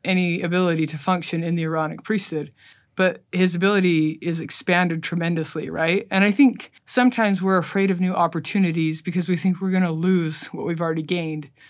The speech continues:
But what I've learned about Heavenly Father is that it's, they're just building blocks. He says,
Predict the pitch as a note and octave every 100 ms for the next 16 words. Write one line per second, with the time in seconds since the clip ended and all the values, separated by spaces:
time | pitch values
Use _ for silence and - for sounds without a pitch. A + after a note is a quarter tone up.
0 | _ _ G3 G3+ G3 F3+ A3 F#3 D#3 G3
1 | F#3+ D#3+ - F#3+ G3 E3+ E3+ D#3+ E3 E3+
2 | - E3 - - E3 E3+ F#3+ - E3+ G3
3 | F3 D#3 D3 C#3 - - F#3 F3+ F3+